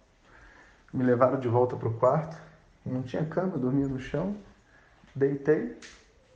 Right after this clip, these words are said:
capotei. Como se nada tivesse acontecido, eu tava mancando, as pessoas me ajudaram, mas até aí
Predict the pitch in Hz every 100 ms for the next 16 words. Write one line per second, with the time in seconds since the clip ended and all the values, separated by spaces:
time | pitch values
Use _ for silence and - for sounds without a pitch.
0 | - _ _ _ - _ _ - - 196
1 | - - 101 - - - - _ _ _
2 | _ _ - - - 123 135 - 127 123
3 | 131 - 131 135 135 139 131 127 - 139
4 | 170 - - - _ - - 120 123 123
5 | 123 113 117 135 131 143 175 170 131 -
6 | 120 120 123 139 131 131 165 165 139 175
7 | - - - 294 285 254 220 208 226